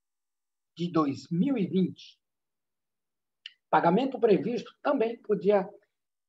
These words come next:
treze do sete. Então, muito dinheirinho da Vivo caindo aí no dia treze de julho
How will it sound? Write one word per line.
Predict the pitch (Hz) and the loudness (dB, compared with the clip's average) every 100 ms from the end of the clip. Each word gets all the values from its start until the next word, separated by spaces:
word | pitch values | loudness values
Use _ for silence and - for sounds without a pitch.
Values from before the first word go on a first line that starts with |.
| _ - | _ 2
treze | 190 226 208 117 135 | 6 6 6 2 -4
do | 113 113 | -6 -12
sete. | - 131 - - - - _ _ _ _ _ _ _ _ _ _ _ _ _ _ _ _ _ | -6 -4 -4 -10 -20 -20 _ _ _ _ _ _ _ _ _ _ _ _ _ _ _ _ _
Então, | - 180 | -6 -4
muito | 175 160 240 - 196 | 0 2 0 -2 0
dinheirinho | 202 190 170 220 | 4 4 4 2
da | 202 165 | 4 2
Vivo | 127 185 185 143 | 2 0 0 -4
caindo | - 165 165 160 | -4 0 2 0
aí | 143 175 | 0 2
no | 165 | 2
dia | 139 165 - | 0 -2 -2
treze | - 156 202 175 120 98 - _ _ _ _ _ | -4 4 4 4 -4 -12 -14 _ _ _ _ _
de | 131 160 120 | -4 -2 -2
julho | - 233 240 175 120 - | -2 0 2 0 -2 -6